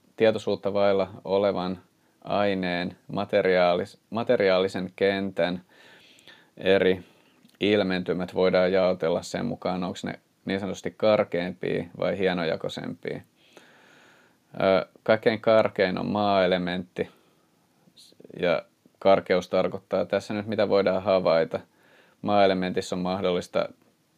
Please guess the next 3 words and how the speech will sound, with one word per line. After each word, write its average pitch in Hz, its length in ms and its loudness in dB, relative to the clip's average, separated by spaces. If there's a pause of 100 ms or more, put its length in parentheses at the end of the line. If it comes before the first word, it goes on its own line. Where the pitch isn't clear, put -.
(120)
havaita 92 560 2 (1120)
viisi 92 480 -4 (200)
eri 98 320 -4